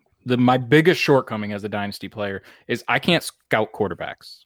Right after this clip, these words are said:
It's just something I cannot do. I have tried and failed utterly so many times. So I just tend to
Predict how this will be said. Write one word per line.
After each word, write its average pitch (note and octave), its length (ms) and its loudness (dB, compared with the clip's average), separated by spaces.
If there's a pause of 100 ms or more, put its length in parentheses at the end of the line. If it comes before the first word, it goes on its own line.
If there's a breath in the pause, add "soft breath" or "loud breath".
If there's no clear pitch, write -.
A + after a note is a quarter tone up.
(100)
It's G2 120 -6
just - 180 -6
something A#2+ 500 0
I G#2+ 220 2
cannot A2+ 440 -2
do. A2+ 300 0
I G2 120 0
have F#2 300 -6 (880)
tried C3 340 4
and B2+ 140 6
failed G#2+ 500 0 (200)
utterly A#2+ 420 2
so A#2 220 -2
many A2+ 200 -2
times. G#2 440 -6
So G#2+ 180 -2
I B2 160 2
just C3+ 280 -2
tend A#2+ 320 2
to G#2 320 -4